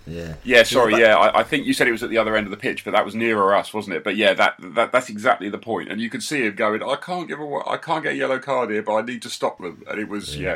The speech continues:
Speaker 2: yeah, it was, it was sort of amusing, really. It al-, it also
Speaker 1: <laughs>
Speaker 2: went on, it seemed to go on for about five
Speaker 1: That's,
Speaker 2: seconds.
Speaker 1: that's right, that's right. So listen, I mean, we've talked about, you know, danger persons, defining moments.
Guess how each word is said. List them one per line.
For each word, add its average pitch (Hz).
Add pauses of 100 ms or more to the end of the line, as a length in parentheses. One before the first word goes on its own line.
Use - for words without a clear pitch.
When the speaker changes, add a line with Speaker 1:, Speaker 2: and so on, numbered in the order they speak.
Speaker 2:
yeah, 90
it -
was, 92
it 104
was 127
sort 143
of 95
amusing, 107
really. 85 (140)
It 131
al-, 131
it -
also 117
Speaker 1:
<laughs> 107
Speaker 2:
went 110
on, 117 (220)
it 135
seemed 180
to 143
go 156
on 113
for 143
about 123
five 123
Speaker 1:
That's, 135
Speaker 2:
seconds. -
Speaker 1:
that's 107
right, 107
that's -
right. 117
So 175
listen, 180 (140)
I 117
mean, 143
we've 139
talked 165
about, 135
you 123
know, 113 (560)
danger 139
persons, 131
defining 120
moments. 107